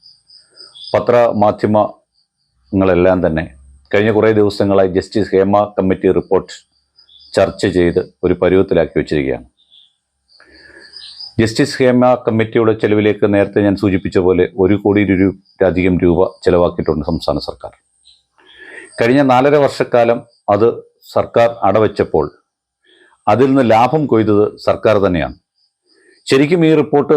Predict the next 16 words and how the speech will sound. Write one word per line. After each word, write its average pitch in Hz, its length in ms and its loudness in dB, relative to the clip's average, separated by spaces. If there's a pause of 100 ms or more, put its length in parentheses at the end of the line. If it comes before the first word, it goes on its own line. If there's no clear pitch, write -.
യഥാസമയം 127 580 0 (160)
പുറത്തുവിട്ടിരുന്നുവെങ്കിൽ, 101 920 -2 (400)
കത്രിക 151 360 0
വെക്കാതെ 127 340 0
പുറത്തുവിട്ടിരുന്നുവെങ്കിൽ, 87 840 -2 (1000)
സംസ്ഥാനത്തെ 117 640 0 (560)
മിക്ക 110 260 0 (120)
കോടതികളിലെയും 113 600 2
വക്കീലന്മാർക്ക് 104 720 -2 (580)
ഒരു 98 140 2
അധിക 95 280 -2
വരുമാനവും 92 500 0 (360)
കോർട്ട് 107 220 0
ഫീസ് 131 180 -2
സ്റ്റാമ്പ് 101 280 0
ഇനത്തിൽ 92 260 -2